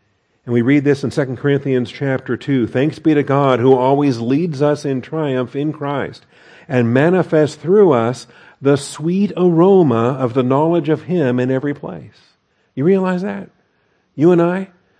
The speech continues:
we are, uh, we are the sweet aromas. God is, is sending us everywhere He sends us so that we smell nice, okay? So that our smell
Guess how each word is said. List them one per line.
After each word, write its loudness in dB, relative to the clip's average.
we 0
are, 4
uh, 2
we -2
are 0
the -2
sweet -4
aromas. 0
God 0
is, 2
is -4
sending 0
us -2
everywhere 0
He -2
sends -4
us -2
so -2
that 4
we 0
smell 0
nice, -6
okay? -6
So 0
that 0
our 4
smell 0